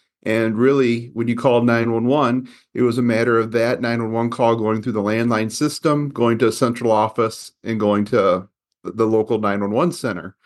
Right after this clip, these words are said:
But what's happened is, over the years, as cellular phones and apps and everything else have developed, it's become a much more complex system. And for a long time,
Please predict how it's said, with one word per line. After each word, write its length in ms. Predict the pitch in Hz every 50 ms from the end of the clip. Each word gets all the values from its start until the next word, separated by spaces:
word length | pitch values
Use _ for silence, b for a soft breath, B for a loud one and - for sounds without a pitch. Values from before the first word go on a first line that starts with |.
| b b b b b b b b b b b -
But 480 | 117 123 123 120 117 107 95 - - - -
what's 260 | 120 120 113 110 -
happened 560 | - 151 131 151 180 180 - 139 117 107 104 113
is, 560 | 98 107 107 107 104 98 104 101 101 - -
over 320 | 117 120 113 107 113 107
the 100 | 104 104
years, 560 | 101 107 120 139 143 135 127 117 117 117 -
as 560 | 92 98 104 101 98 98 - - - - - _ _ _ _
cellular 480 | - - - 101 104 110 117 113 117
phones 540 | 113 - 131 120 117 120 120 117 117 113 117
and 280 | 131 - 104 92 78 - -
apps 440 | 110 113 117 123 127 123 - -
and 80 | 120 110
everything 360 | 110 107 110 107 113 110 92
else 260 | 101 120 139 135 -
have 140 | - 127 113
developed, 640 | 113 101 107 104 98 98 101 101 98 - - - _ b b b b b b b b b b
it's 200 | - 131 139 -
become 400 | - 170 156 - - 139 120 120
a 60 | 110
much 380 | 104 104 117 120 120 120 - 123
more 220 | 120 117 110 107
complex 920 | - - 123 107 98 98 101 - - 147 123 104 95 - - - - - 87
system. 460 | - - - 113 117 - - 104 98 101
And 140 | 101 98
for 220 | - - 113 107 98
a 120 | 90 98
long 540 | 101 104 104 107 107 113 131 156 180 185 180
time, 560 | 185 139 117 98 90 85 85 85 95 104 -